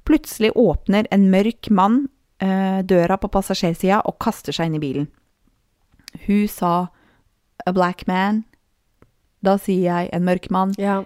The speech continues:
Speaker 1: Helt sikkert ikke politisk korrekt det heller, men det er jo hele poenget.
Speaker 2: Ja.
Speaker 1: Eh, det får dere, det,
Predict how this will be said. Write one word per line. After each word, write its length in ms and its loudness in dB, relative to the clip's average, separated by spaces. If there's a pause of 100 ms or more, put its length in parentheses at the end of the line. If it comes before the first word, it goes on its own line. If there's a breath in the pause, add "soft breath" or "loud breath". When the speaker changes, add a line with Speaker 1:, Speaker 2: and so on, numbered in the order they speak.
(120)
Speaker 1:
Helt 280 0
sikkert 320 -2
ikke 100 -6
politisk 420 0
korrekt 280 -2
det 180 4
heller, 320 4 (300 loud breath)
men 100 -2
det 80 2
er 140 4
jo 60 4
hele 180 2
poenget. 380 -2 (120)
Speaker 2:
Ja. 160 -6 (1300 loud breath)
Speaker 1:
Eh, 440 4
det 200 4
får 120 2
dere, 320 4
det, 100 4